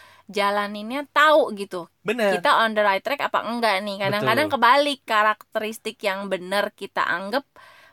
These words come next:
Speaker 1: malah, eh, itu nggak sesuai.
Speaker 2: Betul.
Speaker 1: Akhirnya kita terlalu cepat, eh, berhenti, terlalu
Speaker 2: Betul.
Speaker 1: cepat nilai. Malah
Speaker 2: Kayak,
Speaker 1: kita
Speaker 2: betul.
Speaker 1: malah pakai,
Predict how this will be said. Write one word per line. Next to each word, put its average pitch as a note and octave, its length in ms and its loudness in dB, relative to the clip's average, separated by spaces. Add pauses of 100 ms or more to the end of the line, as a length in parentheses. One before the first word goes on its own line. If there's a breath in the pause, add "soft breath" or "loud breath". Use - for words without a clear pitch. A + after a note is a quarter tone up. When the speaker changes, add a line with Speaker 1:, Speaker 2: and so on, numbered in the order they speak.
(120)
Speaker 1:
malah, G3+ 400 2 (560 soft breath)
eh, G3 720 -6 (400)
itu A3 160 -6
nggak G#3+ 240 0
sesuai. F#3 640 -2
Speaker 2:
Betul. B2+ 320 -4
Speaker 1:
Akhirnya G#3 480 -2
kita D#4+ 320 -2
terlalu G3+ 400 -4
cepat, - 400 -4 (320)
eh, E3 560 -4
berhenti, G#3+ 640 -12
terlalu E3+ 320 -8
Speaker 2:
Betul. D#3+ 240 -6
Speaker 1:
cepat E3+ 120 -2 (120)
nilai. G#3 640 -10
Malah G3 400 -4
Speaker 2:
Kayak, B2 320 -4 (400 soft breath)
Speaker 1:
kita C4 320 -4
Speaker 2:
betul. A#3+ 80 -4
Speaker 1:
malah G3+ 240 -2
pakai, F#3+ 560 -6